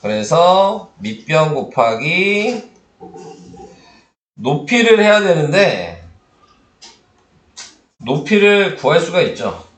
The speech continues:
전체 넓이가 이십사잖아요. 근데 밑변이 팔이잖아요.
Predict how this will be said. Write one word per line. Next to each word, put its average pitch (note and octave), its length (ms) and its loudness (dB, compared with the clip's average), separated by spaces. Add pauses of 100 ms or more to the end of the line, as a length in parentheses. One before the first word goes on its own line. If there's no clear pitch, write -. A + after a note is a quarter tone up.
(440)
전체 D3 280 2
넓이가 D#3 320 0
이십사잖아요. B2 840 -4 (720)
근데 C#3 180 -6
밑변이 D3 440 0
팔이잖아요. E3+ 720 -2